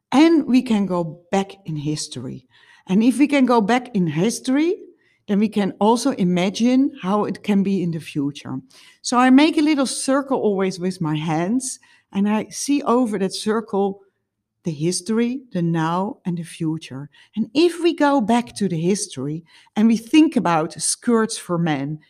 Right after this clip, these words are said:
we just have to go to a museum, open a book, and we see paintings with men with skirts. So yes, there used to be periods that it was really normal. Also, uh,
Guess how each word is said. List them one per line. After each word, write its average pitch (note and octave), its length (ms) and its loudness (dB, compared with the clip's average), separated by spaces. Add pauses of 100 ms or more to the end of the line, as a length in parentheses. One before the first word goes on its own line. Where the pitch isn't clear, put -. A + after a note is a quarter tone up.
(120)
we C4+ 80 -2
just F4 220 0
have E4+ 160 2
to D#4+ 80 0
go C#4 180 4
to C#4 220 4
a - 20 6
museum, A3 640 4 (100)
open C#4 320 6
a A#3+ 60 4
book, G3+ 340 -2 (280)
and B3+ 100 6
we D4 80 6
see C#4+ 460 2 (160)
paintings C4 720 4
with G#3 260 -2
men F#3 680 0 (880)
with C4+ 160 2
skirts. G#3 720 -6 (240)
So D#4 400 -2
yes, B3+ 580 -2 (340)
there B3+ 160 4
used C#4 480 6
to D4 60 0
be C4+ 140 6
periods B3+ 600 2
that F#3 140 0
it F3 120 -2
was E3 180 -4
really C4 680 6
normal. F#3+ 640 2 (440)
Also, C4 880 4 (400)
uh, A3+ 240 -2